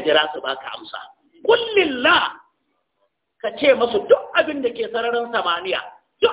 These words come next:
abin da ke sararin ƙasai, gaba ɗaya na Allah ne, mulkan wa khalqan wa abidan." Gaba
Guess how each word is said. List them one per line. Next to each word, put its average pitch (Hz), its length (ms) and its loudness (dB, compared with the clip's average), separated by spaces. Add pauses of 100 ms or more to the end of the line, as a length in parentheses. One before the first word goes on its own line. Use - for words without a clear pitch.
(140)
abin 320 240 2
da 262 80 0
ke 240 220 0
sararin 254 340 0
ƙasai, 196 460 -4 (340)
gaba 226 480 2
ɗaya 233 160 4
na 226 160 2
Allah 226 400 0
ne, - 160 -16 (240)
mulkan 233 640 2
wa 185 140 2 (100)
khalqan 233 480 -4
wa 226 240 4
abidan." 196 480 -2 (1160)
Gaba 190 260 2